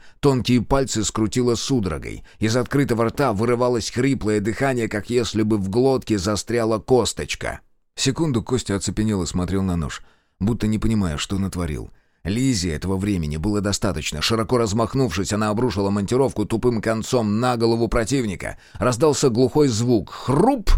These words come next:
Удар пришёлся в лоб, чуть выше левой брови, и Костя срезанным стеблем упал навзничь. Лиза подскочила к подруге, схватила за плечи и крикнула ей в лицо.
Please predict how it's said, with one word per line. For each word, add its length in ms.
Удар 280
пришёлся 480
в 100
лоб, 220
чуть 220
выше 280
левой 240
брови, 380
и 100
Костя 380
срезанным 720
стеблем 680
упал 340
навзничь. 720
Лиза 260
подскочила 480
к 60
подруге, 360
схватила 400
за 140
плечи 320
и 80
крикнула 460
ей 200
в 60
лицо. 500